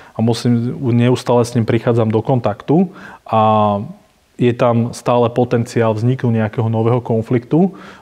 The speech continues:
lebo niečo, nejak, on nejak vystupuje, ja to nejak vnímam, tak tam vnímam, že je to dobré riešiť a možno naozaj si veci povedať.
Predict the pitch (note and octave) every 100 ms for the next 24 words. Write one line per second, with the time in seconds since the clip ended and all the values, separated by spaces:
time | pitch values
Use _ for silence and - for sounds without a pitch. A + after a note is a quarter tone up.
0 | - A2+ A2+ A#2 A2 A2 B2 - _ _
1 | _ _ _ _ - B2 A#2 A2+ A2+ -
2 | E3+ F#3+ - - B2 A2+ A2+ A#2 A#2 C3
3 | B2+ - - A2+ A#2 A#2 A2+ A#2+ - A#2
4 | B2 A2+ A2 A2+ - A#2 A2+ G#2 A2 A2+
5 | C3 E3 E3+ - - - - B2+ - C#3+
6 | C3+ C3 C3+ B2+ B2+ B2 B2+ A#2+ A#2 B2
7 | A2+ A2 - A#2 - - - A2 A#2+ A#2+
8 | A#2+ A#2 B2+ A#2+ A#2 A#2 - A2+ G#2+ A#2
9 | A2 G#2+ G2+